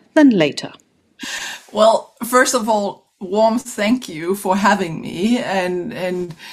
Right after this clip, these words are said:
Speaker 2: well, the world is changing, right? So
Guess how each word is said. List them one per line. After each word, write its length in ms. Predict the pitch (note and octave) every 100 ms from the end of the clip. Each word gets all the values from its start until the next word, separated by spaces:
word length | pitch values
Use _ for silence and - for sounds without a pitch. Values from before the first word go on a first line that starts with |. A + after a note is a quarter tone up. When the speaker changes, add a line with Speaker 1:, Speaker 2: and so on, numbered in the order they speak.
| - - -
Speaker 2:
well, 340 | G3 A3+ A#3 -
the 80 | G3
world 260 | G#3+ B3
is 120 | A3
changing, 640 | - - F#3 F#3 G3 - - _ _ _
right? 280 | - C3 - -
So 400 | - F#3+ F3+